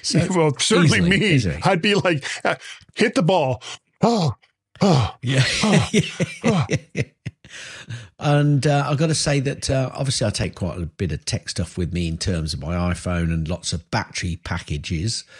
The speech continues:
Speaker 1: so I can, uh, charge up my, uh, devices while I'm away. But yeah, it was good. It's a good week. How about you?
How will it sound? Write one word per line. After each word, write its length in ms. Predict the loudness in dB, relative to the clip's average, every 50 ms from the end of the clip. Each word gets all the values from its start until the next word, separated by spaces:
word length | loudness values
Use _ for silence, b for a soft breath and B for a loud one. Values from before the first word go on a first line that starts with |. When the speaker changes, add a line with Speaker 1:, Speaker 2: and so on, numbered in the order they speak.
| B B B
Speaker 1:
so 180 | -12 -10 -8 -6
I 80 | -6 -6
can, 320 | -6 -4 -4 -2 -2 -2
uh, 140 | -4 -6 -6 -8
charge 360 | -8 -6 -4 -2 -2 -2 -4 -6
up 120 | -8 -8
my, 320 | -6 -6 -4 -4 -4 -4
uh, 120 | -2 -4 -4 B B B B B B B B -4
devices 540 | -4 -2 -2 0 -2 -2 -2 -2 -4 -4 -4
while 140 | -2 -2 -2
I'm 140 | -2 0 -2
away. 200 | 0 0 0 -2
But 260 | -2 -2 -4 -6 -4
yeah, 120 | -2 -2 -2 -2
it 200 | -6 _ _ -6
was 100 | -6 -2
good. 280 | 0 0 0 -2 -2 _ _ _
It's 100 | -10 -4
a 40 |
good 140 | -4 -2 0
week. 340 | 0 0 0 -2 -4 -8 -20 _ _
How 100 | -6 -4
about 180 | -2 -2 -2 -2
you? 180 | -2 -2 -4